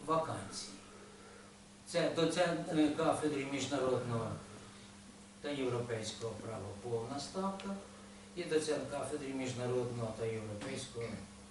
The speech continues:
права нуль п'ять ставки. Якщо я десь зіб'юсь, присутні завідуючі кафедри, будь ласка, я вас попрошу, ви одразу ж мене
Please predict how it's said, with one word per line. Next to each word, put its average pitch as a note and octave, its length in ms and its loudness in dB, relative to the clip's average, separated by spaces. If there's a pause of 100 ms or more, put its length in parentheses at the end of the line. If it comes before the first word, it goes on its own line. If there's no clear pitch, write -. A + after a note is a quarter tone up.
права D3 380 2 (220)
нуль B2 160 -2 (140)
п'ять G#2+ 260 -6
ставки. - 380 -12 (1600)
Якщо D3 380 2
я C3 200 4
десь A2 240 0
зіб'юсь, A2+ 520 -2 (480)
присутні A#2+ 540 -4
завідуючі G#2+ 580 -4
кафедри, - 340 -4 (120)
будь G#2+ 160 -6
ласка, B2 400 0
я G#2+ 100 -2
вас G2+ 180 -6
попрошу, A2+ 540 -6 (120)
ви C#3+ 140 0 (400)
одразу C#3+ 380 -2
ж C#3+ 60 -8 (100)
мене A2+ 360 -4